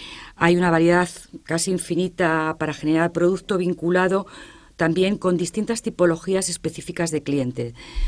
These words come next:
desde familias hasta, mm, eh, tercera edad, hasta gente joven, porque es la mayoría de este, de este turismo, de este sector, está unido, pues, al turismo activo,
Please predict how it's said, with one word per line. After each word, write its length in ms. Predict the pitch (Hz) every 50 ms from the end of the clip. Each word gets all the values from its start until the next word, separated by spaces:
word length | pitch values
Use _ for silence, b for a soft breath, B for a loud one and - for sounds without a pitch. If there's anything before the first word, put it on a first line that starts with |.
| B B B
desde 580 | - 139 156 151 147 127 131 123 147 147 147 139
familias 880 | 135 - 139 135 175 196 208 214 208 214 220 214 220 226 226 - - -
hasta, 800 | 147 147 - - - - - 135 131 135 135 131 135 135 131 131
mm, 260 | 135 135 131 131 127 127 B B B B B B B B -
eh, 160 | 139 139 135
tercera 480 | 135 143 127 - - 160 151 147 135
edad, 420 | 135 135 160 170 180 190 196 202 185 - B B B B B B
hasta 1080 | - - 143 135 - - - 139 135 135 131 127 131 127 127 127 127 123 120 120 120 120 B B B B B B B -
gente 360 | - - - 165 147 135 143
joven, 380 | - - 156 165 160 180 180
porque 400 | 170 160 160 165 - 147 147 147
es 180 | 143 135 - -
la 100 | 147 147
mayoría 480 | 143 147 143 143 139 143 160 160 151 151
de 60 | 147
este, 520 | 147 - - 156 156 151 151 151 147 143 147 - -
de 280 | - 160 160 151 147 156
este 180 | 151 - 165 160
turismo, 480 | 156 160 180 175 170 175 170 180 175 B B B
de 60 | - 156
este 120 | - -
sector, 420 | 160 - 165 170 - 170 165 170 165 B B B B B B B
está 320 | B - 143 - - 165 160
unido, 480 | 165 165 170 170 175 165 170 175 175
pues, 320 | 170 156 151 139 - - -
al 540 | 131 127 127 120 127 123 123 123 123 117 120
turismo 580 | - 131 127 131 127 - 139 139 131 127 127
activo, 640 | 123 123 - - - 202 196 170 196 190 196 214 208